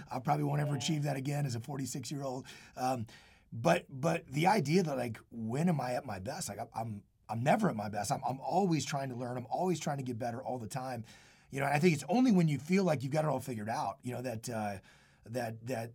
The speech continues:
Speaker 1: that you, you know, you, when you get there and you're eventually gonna encounter something, you know, as, as we said, be, be humble or get humbled. I mean, that's the biggest lesson that I probably learned through my ex-,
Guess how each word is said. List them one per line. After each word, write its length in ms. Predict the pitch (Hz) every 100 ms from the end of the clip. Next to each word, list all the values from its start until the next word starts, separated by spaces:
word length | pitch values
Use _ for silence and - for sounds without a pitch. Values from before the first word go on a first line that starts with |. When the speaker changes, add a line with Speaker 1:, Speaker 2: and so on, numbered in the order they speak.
| 117
Speaker 1:
that 220 | 120 123
you, 340 | 117 127 131 127 _
you 120 | 139
know, 60 | 131
you, 180 | 127 170
when 160 | 151
you 100 | 147
get 200 | 131 202
there 340 | 180 135 127 - 127
and 180 | 151 143
you're 220 | 151 175
eventually 280 | 156 254 240
gonna 140 | 202
encounter 420 | 139 147 160 -
something, 460 | - 127 113 113 143 - - _ _
you 100 | 131
know, 180 | 135 139
as, 240 | 147 160
as 180 | 175 170
we 80 | 165
said, 260 | 220 208 123
be, 180 | 170
be 220 | 139 151 160
humble 260 | 160 175
or 80 | 135
get 140 | 147
humbled. 420 | 135 180 131 110 - - - -
I 60 |
mean, 120 | 131 135
that's 160 | 156
the 60 | 143
biggest 320 | 131 165 127
lesson 300 | 143 160 147
that 100 | 117
I 60 | 156
probably 280 | 160 143 143 131
learned 300 | 143 147 143
through 120 | 127
my 320 | 131 139 147 143 - - -
ex-, 200 | 113